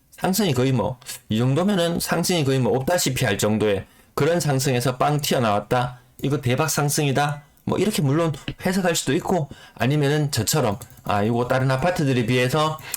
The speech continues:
좀 덜 올랐다가 거래가 갑자기 이렇게 나타나니까 굉장히 많이 오는 것처럼 보이지만, 아, 사실은 그렇지는 않은 것 같다",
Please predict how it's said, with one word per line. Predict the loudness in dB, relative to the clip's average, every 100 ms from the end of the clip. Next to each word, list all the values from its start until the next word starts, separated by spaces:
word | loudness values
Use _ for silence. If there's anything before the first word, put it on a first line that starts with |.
| -6
좀 | -4 0
덜 | 2 2
올랐다가 | 2 0 0 0 0 -2 -4 -18 _ -4
거래가 | 0 2 2 0
갑자기 | 0 0 0 0 -4 -8
이렇게 | -4 -2 0
나타나니까 | 0 0 0 0 0 -2 -2 -14 -4
굉장히 | 0 2 2
많이 | 0 0 2
오는 | 2 2
것처럼 | 0 0 0 0
보이지만, | 2 0 2 0 0 -2 -6 -18 -8
아, | -4
사실은 | -2 -2 0 -2 -2 -6 _ -6
그렇지는 | -4 -2 -2 0
않은 | 0
것 | 0
같다", | -2 -2 -4 -6